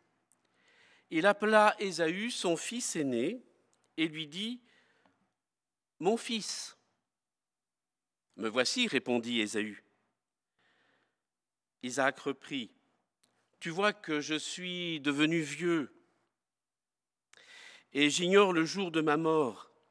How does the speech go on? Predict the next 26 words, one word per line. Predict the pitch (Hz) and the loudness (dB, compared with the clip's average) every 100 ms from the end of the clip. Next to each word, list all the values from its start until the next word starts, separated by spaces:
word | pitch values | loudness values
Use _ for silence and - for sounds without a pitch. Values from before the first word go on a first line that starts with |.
| _ _ _ - | _ _ _ -8
Il | 160 147 | 0 2
est | 139 - | 2 -2
temps, | 190 220 240 254 - _ _ _ _ _ _ _ _ _ - | 0 2 0 -2 -10 _ _ _ _ _ _ _ _ _ 0
emporte | 170 170 185 202 | 0 2 -2 -2
donc | 160 175 170 - - - - | 2 2 2 -4 -14 -16 -4
tes | 139 127 127 | -2 0 4
armes, | 151 208 226 208 - | 4 4 0 -2 0
ton | 151 143 | 2 2
carquois, | 151 - - - 190 220 | 0 -2 -6 -6 -4 -4
ton | - 156 135 127 | -6 -4 -2 -2
arc, | 143 220 - _ 240 233 _ _ _ _ _ _ | -2 -4 -8 _ -14 -14 _ _ _ _ _ _
cours | 285 285 254 | -2 0 2
la | 196 | 0
campagne, | - 202 226 - 127 180 240 254 _ _ _ _ _ _ | 2 -2 -2 -2 -2 -2 -6 -10 _ _ _ _ _ _
et | 170 170 | 0 0
chasse | 160 - 247 240 160 | 0 0 -2 -2 -8
du | 160 185 | -8 -6
gibier | 165 165 151 175 214 | -6 -8 -8 -6 -6
pour | 233 226 269 | -8 -10 -6
moi. | 254 147 104 - _ _ _ _ _ _ _ _ - - - - | -4 -4 -6 -12 _ _ _ _ _ _ _ _ -20 -20 -20 -10
Prépare-moi | 226 233 214 202 196 190 - | -6 0 0 2 2 2 2
un | 151 156 | 4 4
mets | 165 175 160 | 4 2 0
comme | - 240 226 | 0 -2 -2
je | 160 135 | -2 -2
l'aime, | 123 110 104 151 226 | -2 0 0 0 -4